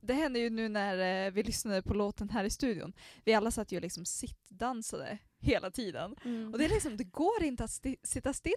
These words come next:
Speaker 1: till den här låten.
Speaker 2: Nej,
Speaker 1: Att om man
Speaker 2: verkligen
Speaker 1: har
Speaker 2: inte.
Speaker 1: den, då måste man så här ut och springa, man måste röra på sig på något sätt.
Speaker 2: Ja, det är liksom alla nerver i kroppen bara börjar skaka och man bara,
Speaker 1: <laughs>
Speaker 2: "Woo!
Speaker 1: Precis.
Speaker 2: Nu kör vi." Nej, men The Weeknd, han, eh, kommer från Kanada.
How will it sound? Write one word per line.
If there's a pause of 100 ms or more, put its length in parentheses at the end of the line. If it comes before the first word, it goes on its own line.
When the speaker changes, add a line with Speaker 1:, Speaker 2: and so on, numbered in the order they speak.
(100)
Speaker 1:
till
den
här
låten. (240)
Speaker 2:
Nej,
Speaker 1:
Att
om
man
Speaker 2:
verkligen
Speaker 1:
har
Speaker 2:
inte.
Speaker 1:
den,
då
måste
man
så
här
ut
och
springa,
man
måste
röra
på
sig
på
något
sätt. (420)
Speaker 2:
Ja,
det
är
liksom
alla
nerver
i
kroppen
bara
börjar
skaka
och
man
bara,
Speaker 1:
<laughs>
Speaker 2:
"Woo!
Speaker 1:
Precis. (180)
Speaker 2:
Nu
kör
vi." (480)
Nej,
men
The
Weeknd,
han,
eh,
kommer
från
Kanada.